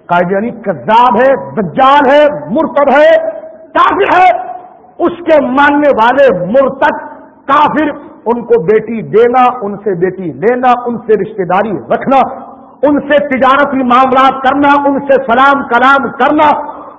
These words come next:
ان سے محبت کرنا، ان کو کسی جگہ پر دعوت دینا، ان کی دعوت میں جانا، ہر قسم کے مخلصانہ روابط، اخلاقی روابط ان سے رکھنا حرام،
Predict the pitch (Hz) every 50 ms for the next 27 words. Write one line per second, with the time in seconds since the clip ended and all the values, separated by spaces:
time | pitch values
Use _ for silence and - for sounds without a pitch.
0 | - 285 320 311 - - - 320 320 302 254 247 - - 285 277 285 277 311 320
1 | 320 320 - - 311 320 330 330 339 330 320 320 330 - 294 311 320 240 - 311
2 | 294 294 311 - - 302 311 247 254 269 285 285 294 285 294 294 220 196 247 262
3 | 285 302 294 - - 143 151 294 320 330 339 320 320 - - - - - 285 330
4 | 311 294 277 - - 311 311 302 - 160 262 254 269 269 277 277 302 302 - -
5 | 262 269 269 285 269 - - - - - 269 311 339 339 349 339 320 339 - -
6 | - - - - - 370 392 392 - - 330 - - - 330 330 320 320 - 320
7 | 294 285 294 269 - 294 294 285 - - 240 277 294 294 285 277 262 254 254 226
8 | 254 262 285 311 339 - - - - - - - 294 294 - 262 269 285 294 294
9 | 294 302 311 285 269 269 254 269 285 320 302 - 269 277 269 - 277 277 240 208
10 | 262 262 - 262 277 294 294 285 254 - - 180 190 190 190 226 277 302 320 320
11 | 311 311